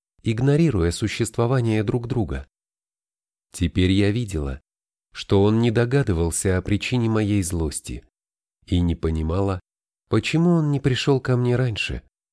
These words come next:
умоляя о прощении. Все это стало огромным недоразумением, и мы могли бы поговорить и все выяснить, но мы не разговаривали.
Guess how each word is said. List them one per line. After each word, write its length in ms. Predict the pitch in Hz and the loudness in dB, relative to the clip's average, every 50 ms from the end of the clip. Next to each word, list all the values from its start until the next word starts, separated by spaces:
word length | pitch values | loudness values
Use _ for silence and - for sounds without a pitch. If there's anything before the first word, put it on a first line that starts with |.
| _ _ _ | _ _ _
умоляя 560 | - 107 104 107 113 113 117 123 123 120 117 | 0 2 4 4 4 4 2 2 2 0 0
о 160 | 117 - 113 - | 0 -2 -4 -4
прощении. 920 | - - 104 - - - - 98 90 82 76 71 71 69 62 60 58 - _ _ _ _ _ _ _ _ _ _ _ _ _ _ _ _ _ _ _ _ _ | -2 -4 -4 -4 -6 -6 -4 -4 -4 -2 -4 -6 -6 -6 -8 -10 -10 -14 _ _ _ _ _ _ _ _ _ _ _ _ _ _ _ _ _ _ _ _ _
Все 280 | - - - - 127 147 | -10 -8 -2 0 2 2
это 220 | 151 147 147 151 139 | 2 0 0 0 -2
стало 420 | - - - 175 165 151 147 143 | -2 0 -2 -2 0 0 0 -2
огромным 500 | 139 123 156 175 175 160 147 143 139 135 | -2 0 0 0 0 0 0 0 0 0
недоразумением, 1160 | 135 127 113 123 120 113 104 92 104 98 92 87 85 80 78 76 73 71 71 69 69 69 - _ _ _ _ _ _ _ _ _ _ _ | 0 0 2 2 2 2 2 2 2 2 2 2 0 0 -2 -2 -2 -4 -4 -6 -6 -10 -14 _ _ _ _ _ _ _ _ _ _ _
и 140 | - 82 85 | -2 0 2
мы 160 | 90 90 92 | 2 4 4
могли 360 | 95 98 98 92 98 104 110 | 4 2 2 2 2 0 2
бы 120 | 107 113 107 | 0 0 0
поговорить 600 | - 117 104 104 107 101 107 110 123 123 - - | 0 -2 -2 0 0 0 0 -2 -2 -4 -6 -6
и 80 | 123 117 | -6 -6
все 240 | - - - 131 127 | -6 -2 -4 -2 -2
выяснить, 640 | 143 156 135 98 82 - - 76 67 - - - _ _ _ _ _ _ _ _ _ _ - | -2 -2 -2 -2 -4 -4 -6 -6 -8 -8 -10 -16 _ _ _ _ _ _ _ _ _ _ -8
но 300 | 85 85 87 87 90 90 | -4 0 0 2 2 2
мы 220 | 92 92 98 101 101 | 4 4 4 4 2
не 300 | 101 110 117 131 139 127 | 2 0 0 0 -2 0
разговаривали. 1000 | 92 85 80 80 82 95 101 98 120 123 113 90 76 67 69 65 64 64 62 | 0 -2 -2 0 0 0 0 0 0 -2 -2 -2 -2 -4 -6 -6 -8 -10 -12